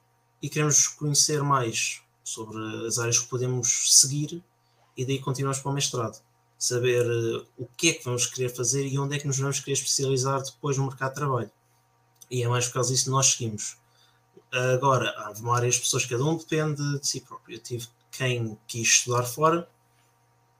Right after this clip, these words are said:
ou quis, pronto, estudar cá, mas quis mudar de faculdade, ou quem quis seguir o, o curso no mesmo sítio. Eu, no meu caso, fiz a licenciatura lá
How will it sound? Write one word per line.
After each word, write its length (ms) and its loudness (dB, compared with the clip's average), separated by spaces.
ou 160 0
quis, 260 2
pronto, 220 4
estudar 260 0
cá, 200 2
mas 160 -6
quis 160 -10
mudar 180 -6
de 100 -6
faculdade, 420 0
ou 80 -2
quem 200 -2
quis 280 0
seguir 240 0
o, 440 0
o 80 -10
curso 280 0
no 60 0
mesmo 180 4
sítio. 420 4
Eu, 120 0
no 80 2
meu 80 0
caso, 480 0
fiz 180 -4
a 60 2
licenciatura 540 2
lá 260 2